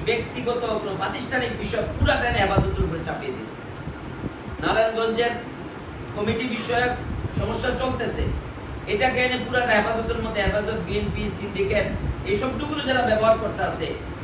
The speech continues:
স্পষ্ট তারা হেফাজত বিরোধী, কোনো সন্দেহ নেই এর মধ্যে। অতএব এরা কারা লেখতেছে এই কথাগুলো, আমি প্রশ্ন দিয়েছি, অনেকগুলো কমেন্ট আমি এটা বলছি। আল্লাহর হস্তে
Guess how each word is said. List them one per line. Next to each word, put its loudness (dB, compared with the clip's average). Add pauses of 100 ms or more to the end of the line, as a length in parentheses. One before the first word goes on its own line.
(100)
স্পষ্ট 0
তারা 0
হেফাজত 2
বিরোধী, -4 (340)
কোনো 0
সন্দেহ 4
নেই -2
এর -2
মধ্যে। -6 (840)
অতএব 2 (600)
এরা 8
কারা 6
লেখতেছে 0
এই 0
কথাগুলো, 0 (400)
আমি 2 (120)
প্রশ্ন 0
দিয়েছি, 0 (140)
অনেকগুলো 2
কমেন্ট 2
আমি 2
এটা 0
বলছি। 0
আল্লাহর 6
হস্তে 2